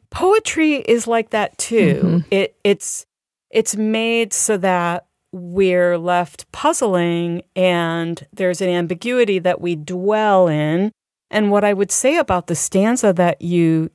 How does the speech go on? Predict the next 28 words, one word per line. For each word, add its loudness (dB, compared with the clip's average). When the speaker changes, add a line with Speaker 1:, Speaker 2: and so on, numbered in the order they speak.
Speaker 1:
just 0
called 2
our 2
attention -2
to 0
is 0
that 2
the 4
stanza 0
is 0
really -2
emphasizing -4
that -2
ambiguity, -2
that -2
we -2
could -4
be 4
talking -2
about 0
a 4
well 2
and -2
Speaker 2:
<laughs> -
Speaker 1:
water, 2
or 4
we 2
could 2